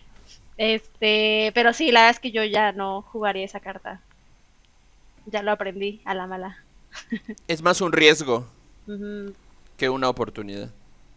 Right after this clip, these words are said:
Speaker 1: De acuerdo. Con todo y una banca grande, ¿no, no lo tomarían?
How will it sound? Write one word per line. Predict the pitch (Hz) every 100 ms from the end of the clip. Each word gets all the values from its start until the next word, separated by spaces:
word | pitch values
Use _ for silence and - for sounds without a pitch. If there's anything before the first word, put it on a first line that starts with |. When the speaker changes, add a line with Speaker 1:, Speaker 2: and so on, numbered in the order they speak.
| - _ - -
Speaker 1:
De | 196
acuerdo. | 190 - 196 196 185 180 - - - - - - -
Con | 247 277
todo | 262
y | 269
una | 277 254
banca | 240 240
grande, | 220 220 220 233 277 - _ _ - - -
¿no, | 208
no | 214
lo | 220
tomarían? | 202 180 185 233